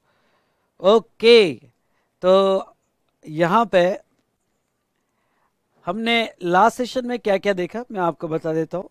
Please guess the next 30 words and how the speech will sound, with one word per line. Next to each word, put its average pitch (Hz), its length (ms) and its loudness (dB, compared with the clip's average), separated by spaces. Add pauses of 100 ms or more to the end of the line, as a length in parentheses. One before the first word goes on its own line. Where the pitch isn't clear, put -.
सबसे 202 340 -4
पहले 220 220 -4
तो 214 140 -6
हमने 196 340 -6
डायरेक्ट 180 440 0
इनडायरेक्ट 185 420 -2
टैक्स 175 240 -6
का, 185 120 -6 (500)
ओके, 175 160 -4
डिफरेंस 165 380 -4
देखा। 175 360 -6 (460)
उसके 185 280 -4
बाद 196 300 4
में, 208 420 -4 (380)
यस, 151 600 -2 (340)
ओके, 160 440 -4
एक 220 200 0
जुलाई 220 300 -4
दो 208 260 0
हज़ार 196 280 0
सत्रह - 400 -4
के 220 160 -6
पहले 151 340 -6
कौन-कौन 214 460 -4
से 240 140 -4
टैक्सेस 190 460 -8
इंडिया 175 300 -10
में 175 100 -6
लगते 170 360 -6
थे, 185 160 -12